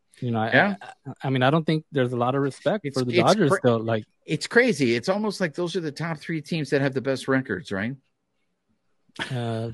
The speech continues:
Speaker 1: they are.
Speaker 2: I, I mean, maybe that's why they're in the top three. I, I mean, look, in terms of, I, I don't know, man. I, I think they're,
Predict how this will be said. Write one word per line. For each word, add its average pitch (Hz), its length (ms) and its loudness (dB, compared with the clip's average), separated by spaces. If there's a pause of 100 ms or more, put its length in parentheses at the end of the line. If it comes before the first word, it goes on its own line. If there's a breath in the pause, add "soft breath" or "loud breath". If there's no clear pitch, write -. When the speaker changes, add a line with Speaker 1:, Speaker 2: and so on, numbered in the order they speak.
Speaker 1:
they 120 120 2
are. 107 240 0 (680 soft breath)
Speaker 2:
I, 120 120 4
I 120 80 2
mean, 107 360 0
maybe 127 280 4
that's 110 300 4
why 143 160 2
they're 147 180 2
in 151 100 0
the 156 100 2
top 156 320 -2
three. 175 240 -4
I, 180 340 2
I 214 40 4
mean, 240 260 0
look, 240 320 -2 (520 soft breath)
in 220 160 -2
terms 277 380 -2
of, 233 100 2
I, - 260 -6 (400)
I 202 160 2
don't 262 180 2
know, 226 220 0
man. 127 300 2
I, 143 240 -2
I 156 120 -2
think 196 460 -4
they're, 156 420 2